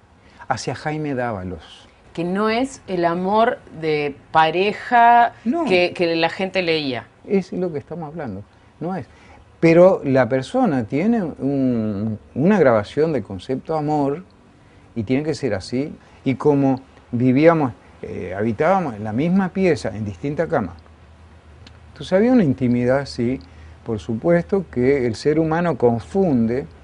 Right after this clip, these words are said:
Speaker 1: muchas historias y tergiversa. Y se queda en esos detalles. Pero la respuesta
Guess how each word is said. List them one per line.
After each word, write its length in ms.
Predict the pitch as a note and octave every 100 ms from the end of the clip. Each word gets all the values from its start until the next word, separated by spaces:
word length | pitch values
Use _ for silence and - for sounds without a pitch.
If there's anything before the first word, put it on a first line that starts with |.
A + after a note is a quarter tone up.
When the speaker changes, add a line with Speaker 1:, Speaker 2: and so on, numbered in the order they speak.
| -
Speaker 1:
muchas 400 | D3+ E3+ A2+ G2+
historias 840 | G2 - B2 A#2 A#2 B2 C3 C3
y 140 | B2+ G#2
tergiversa. 840 | A#2 G#2+ A2+ G#2 G#2+ F#2+ - F#2+ - - - - -
Y 100 | D3
se 240 | - E3 B2+
queda 420 | D#3+ E3 E3+ E3
en 220 | C#3 C#3+
esos 400 | G#3 F#3 C3+ G#2+
detalles. 800 | A2+ F#2+ A2 F#2+ F2+ F#2 - - - - - - - - -
Pero 220 | E3+ F3+
la 120 | F3
respuesta 760 | D#3+ E3+ - A3 G#3+ A3 G#3